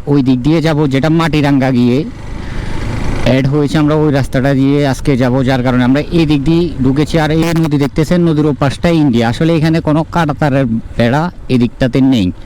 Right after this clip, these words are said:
আর দেখেন, এই সব অঞ্চলে যে বাংলাদেশের আপনার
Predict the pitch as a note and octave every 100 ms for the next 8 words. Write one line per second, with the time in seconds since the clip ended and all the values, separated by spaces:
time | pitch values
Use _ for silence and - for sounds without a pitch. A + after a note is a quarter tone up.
0 | - - - - - - - - A#2 A#2+
1 | A2+ A2+ A#2 G2 A#2+ - C#3 C#3+ C#3 B2+
2 | E3+ E3 D#3+ D3 D3 C#3+ D#3 D#3+ D3 C#3
3 | B2+ B2+ C#3+ C#3+ C3+ B2 A#2+